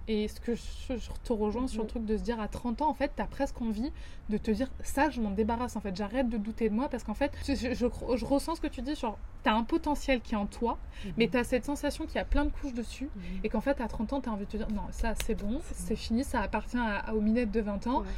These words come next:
Speaker 1: Mais à trente, moi, je, j'ai plus d'aplomb, quoi.
Speaker 2: Ouais, ouais. Je pense,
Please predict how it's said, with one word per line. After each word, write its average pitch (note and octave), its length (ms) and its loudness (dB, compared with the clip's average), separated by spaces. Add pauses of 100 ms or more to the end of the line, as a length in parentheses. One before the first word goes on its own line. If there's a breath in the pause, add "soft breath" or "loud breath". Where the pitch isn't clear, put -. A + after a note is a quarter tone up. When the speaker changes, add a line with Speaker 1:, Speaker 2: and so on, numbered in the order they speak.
Speaker 1:
Mais G#3+ 120 2
à G3 120 2
trente, C4+ 320 0
moi, A#3+ 220 2
je, G#3+ 180 0 (800)
j'ai A3+ 120 2
plus B3+ 240 0
d'aplomb, B3 400 2
quoi. F#3 200 -2 (120)
Speaker 2:
Ouais, A3+ 340 4
ouais. A3 320 4 (560)
Je - 160 -6
pense, C4+ 380 -2